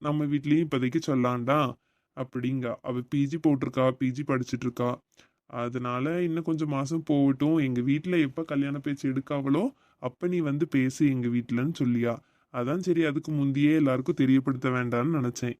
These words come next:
அவ என்னைக்கு அவிய வீட்ல பேசலாம்னு சொல்றாளோ அன்னைக்கு நம்ம வீட்ல சொல்லிட்டு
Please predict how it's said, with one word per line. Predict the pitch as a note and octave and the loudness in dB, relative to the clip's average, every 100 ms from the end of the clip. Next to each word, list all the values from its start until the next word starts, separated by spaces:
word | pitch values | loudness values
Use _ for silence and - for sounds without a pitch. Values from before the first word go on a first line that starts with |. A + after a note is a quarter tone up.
| _ | _
அவ | B2+ C3 | -4 -2
என்னைக்கு | B2+ B2+ C#3+ F3+ | -2 -2 -2 0
அவிய | E3 C#3+ C3+ | 2 2 4
வீட்ல | C3 C#3+ | 2 0
பேசலாம்னு | D3+ C3+ C3 C3 B2+ D3 D3+ | 0 0 0 -2 -2 -2 0
சொல்றாளோ | C3 B2 B2+ B2 G#3+ - _ _ _ | 0 2 2 2 0 -4 _ _ _
அன்னைக்கு | C#3 E3 F3 | -2 -2 -2
நம்ம | F#3+ D3+ | -4 -2
வீட்ல | C3+ C#3 C#3 D#3 | 0 0 0 -2
சொல்லிட்டு | E3 C#3 B2+ C#3+ | 0 0 0 0